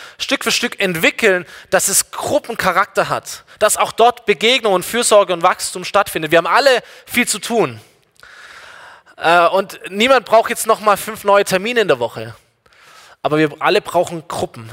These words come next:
wir alle brauchen Gemeinschaft, wir alle brauchen Beziehungen. So, hab ein Ja zur Gruppe. Wähle eine Gruppe. Du kannst dieses Heft ja mitnehmen, du kannst es lesen. Vielleicht hast du schon eine Gruppe, vielleicht suchst du eine Gruppe. Aber womit es anfängt, ist dein Ja zur Gruppe.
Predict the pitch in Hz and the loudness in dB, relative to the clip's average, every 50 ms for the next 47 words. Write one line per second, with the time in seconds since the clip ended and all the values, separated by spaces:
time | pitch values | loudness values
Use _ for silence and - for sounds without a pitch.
0 | 120 127 143 135 156 196 220 214 - - 190 165 160 180 165 170 156 156 165 180 | -2 0 0 2 4 2 2 0 0 -2 -2 -2 0 -4 -2 2 2 2 2 2
1 | - - 143 127 - - 143 131 143 170 196 - - 185 180 170 175 170 - - | -2 -4 -4 -4 -4 -2 0 0 2 2 0 0 -2 -4 -4 -4 -6 -6 -6 -4
2 | - - 185 165 131 123 127 127 - 180 156 139 139 - 220 240 - - - 170 | -4 -2 -2 -2 -2 -4 -4 -2 -2 -2 -2 -2 0 0 0 0 0 -4 -2 -2
3 | 165 160 156 147 139 147 160 180 185 180 180 - - - 165 151 - - 180 - | -2 -2 -4 0 2 4 4 4 2 0 -2 -4 -6 -10 -10 -12 -8 -10 -10 -6
4 | - 113 113 113 - _ _ _ _ _ - - - - - - _ - 123 127 | -4 -6 -6 -6 -12 _ _ _ _ _ -20 -20 -20 -20 -20 -20 _ -18 0 2
5 | 175 220 240 233 208 170 165 165 160 156 - - 185 - - 135 135 131 - 202 | 4 4 4 4 2 2 2 -2 -4 -6 -6 -8 -8 -4 -2 -4 -4 0 -2 -2
6 | 214 - - 214 190 - 190 - - 214 214 - - 185 185 165 151 - - - | -2 -4 -8 -6 -6 -2 -2 0 0 0 -2 -4 0 2 2 2 2 0 -8 -20
7 | - _ - 175 220 - 226 220 220 220 208 185 - 185 202 180 185 - - - | -20 _ -4 -4 -4 0 2 0 0 2 0 -2 -2 -2 -4 -4 -4 -4 -4 -2
8 | 156 170 202 226 226 - - 196 - - 220 220 202 - 220 254 - 240 226 - | 2 2 2 2 2 -2 -2 -6 -4 0 0 0 2 2 0 0 0 -4 -4 -6
9 | 202 175 160 156 - - 175 - - 180 - - 190 196 190 - - - - - | -4 -4 -4 -4 -4 -6 -6 -2 -2 -2 -2 2 0 0 0 0 -6 -18 -20 -20
10 | - - - - - 277 254 - - 190 165 156 147 139 - - 165 - - 185 | -12 -10 -6 -6 -4 -4 -4 0 2 2 2 2 -2 -6 -6 -10 -10 -4 0 0
11 | 190 202 190 - - - - - 160 180 180 175 - _ 185 170 190 202 247 214 | 0 0 -2 -8 -18 -18 -6 0 0 0 0 -2 -16 _ 0 0 2 2 2 0
12 | 214 - - 196 240 311 311 - - 190 180 180 - 180 170 - - - - 180 | 0 2 4 2 2 2 0 0 0 0 -2 -2 -6 -4 -4 -4 -4 0 0 2
13 | 170 196 214 214 202 190 165 147 131 - - 147 - - 165 156 - 120 107 107 | 2 2 2 2 4 4 4 4 2 0 -6 -10 -8 -10 -12 -8 -6 -6 -8 -8